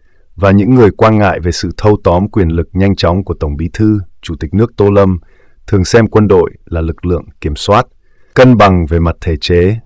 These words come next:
để kìm hãm vị đại tướng. Bộ Công an xem mình là người bảo vệ của chế độ. Quân đội thì nhấn mạnh lịch sử chiến đấu và giành độc lập.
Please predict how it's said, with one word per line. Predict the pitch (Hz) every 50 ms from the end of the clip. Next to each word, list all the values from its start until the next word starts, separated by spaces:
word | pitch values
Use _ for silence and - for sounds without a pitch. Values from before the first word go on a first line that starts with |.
| _ -
để | 87 80 - -
kìm | 95 87 82 76
hãm | 76 92 90 92 104
vị | 92 - -
đại | - - - -
tướng. | - 85 82 85 107 113 - _ _ _ _ _ _ _ _ _ _ _ _ _ _ _ _ _ _ _ _ _ _ _ _ _ _ _ _
Bộ | - 98 104 98
Công | - 113 110 113
an | 110 104 101 98
xem | - - - 104 101 95
mình | 95 92 87 82 82
là | 82 80
người | 82 85 87 87 76
bảo | 78 82 78 76
vệ | 69 90 87 82 -
của | - -
chế | - - 85
độ. | 82 87 87 76 - - - _ _ _ _ _ _ _ _ _ _ - - _ _ _ -
Quân | - 117 113 113
đội | 110 107 98 82 -
thì | - 95 90
nhấn | 95 98 104 110 117
mạnh | 123 120 90
lịch | - 87 90 -
sử | - - - 90 76 -
chiến | - 90 92 92
đấu | 87 87 92 95
và | 95 87
giành | 80 87 82 78
độc | 73 73 -
lập. | 82 - -